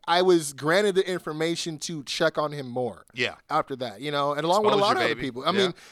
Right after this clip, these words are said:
Speaker 1: how many people that were there that, that aren't in the company now too? You know, that, that
Speaker 2: Yeah.
Speaker 1: participate, like the Madison Rains and the Tessa Blanchards and stuff like that. The, uh, uh, freaking, um, Kota Ibushi and, and, and
Speaker 2: Mm-hmm.
Speaker 1: Rey Mysterio. It's just,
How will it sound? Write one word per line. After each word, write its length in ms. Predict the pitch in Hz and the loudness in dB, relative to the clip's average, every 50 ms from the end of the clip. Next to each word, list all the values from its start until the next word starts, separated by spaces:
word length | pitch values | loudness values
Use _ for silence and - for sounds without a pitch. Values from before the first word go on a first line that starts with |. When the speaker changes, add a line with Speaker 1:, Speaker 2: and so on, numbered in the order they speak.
| - _ | -8 _
Speaker 1:
how 80 | 165 202 | -2 -2
many 120 | 247 254 | -2 -2
people 280 | 214 247 247 220 240 233 | -2 -4 -4 -4 -2 0
that 120 | 233 233 | 0 2
were 120 | 226 220 202 | 4 4 4
there 260 | 214 220 220 220 208 | 4 2 2 2 4
that, 280 | 202 190 180 156 147 156 | 4 2 2 0 -2 0
that 160 | 165 165 160 147 | 0 2 4 6
aren't 180 | 175 196 202 | 4 4 4
in 60 | 202 | 2
the 80 | 185 180 | -2 -4
company 320 | - 190 180 170 165 160 156 | -2 -2 -4 -4 -4 -8 -8
now 280 | 147 156 202 202 - | -4 -2 -2 -2 -2
too? 240 | - - - 220 170 | -4 -6 -8 -8 -6
You 100 | 135 139 | -4 -2
know, 120 | 143 143 143 | -2 -2 -2
that, 180 | 147 143 135 | -2 -2 0
that 120 | 143 139 131 | 0 0 0
Speaker 2:
Yeah. 60 | 113 | 0
Speaker 1:
participate, 460 | 135 - 147 127 - - 147 135 131 | -2 -4 -4 -8 -6 -4 -4 -4 -4
like 120 | 135 - | -4 -6
the 60 | - 131 | -6 -10
Madison 380 | 131 139 143 139 - - 135 | -8 -8 -8 -8 -10 -12 -12
Rains 400 | 123 127 135 139 139 135 131 120 | -12 -10 -10 -10 -12 -12 -12 -14
and 140 | 123 123 113 - - - _ | -14 -16 -18 -20 -20 -20 _
the 80 | - - | -18 -6
Tessa 260 | - 170 156 - 143 | -6 -6 -6 -6 -8
Blanchards 460 | 117 135 135 143 143 135 147 131 127 | -8 -6 -6 -6 -6 -6 -8 -10 -10
and 80 | 135 - | -12 -6
stuff 240 | - 147 135 - | -4 -4 -4 -2
like 160 | 139 135 - _ | -4 -6 -4 _
that. 280 | 139 135 131 127 - | -6 -4 -4 -6 -6
The, 180 | 143 131 131 - - - - - _ _ _ | -8 -8 -8 -10 -14 -20 -20 -20 _ _ _
uh, 40 | 127 139 139 131 | -4 -2 -2 0
uh, 340 | 120 139 135 135 131 127 123 107 - _ _ _ - - | 2 2 4 4 2 0 -2 -6 -12 _ _ _ -20 -4
freaking, 460 | - 160 151 - 147 139 131 131 127 | -4 -2 -2 -2 -4 -6 -6 -6 -4
um, 400 | 127 131 131 131 127 123 120 113 - | -2 0 0 0 0 -2 -4 -6 -6
Kota 380 | - 170 160 160 160 151 135 | -2 0 0 0 0 -2 -4
Ibushi 520 | 120 135 143 147 143 - - 143 139 135 135 | -4 -4 -4 -4 -4 -4 -6 -8 -8 -8 -8
and, 100 | 131 120 | -10 -10
and, 200 | 135 127 120 127 | -10 -10 -8 -8
and 140 | 127 131 135 | -8 -8 -6
Speaker 2:
Mm-hmm. 40 | 127 | -4
Speaker 1:
Rey 140 | 143 156 156 | -4 -4 -4
Mysterio. 680 | 151 - - - 147 147 147 139 131 123 123 131 135 | -6 -8 -8 -6 -4 -2 -2 -2 -2 -4 -4 -4 -4
It's 140 | 165 160 151 | -6 -6 -6
just, 220 | 170 156 - - | -8 -10 -10 -12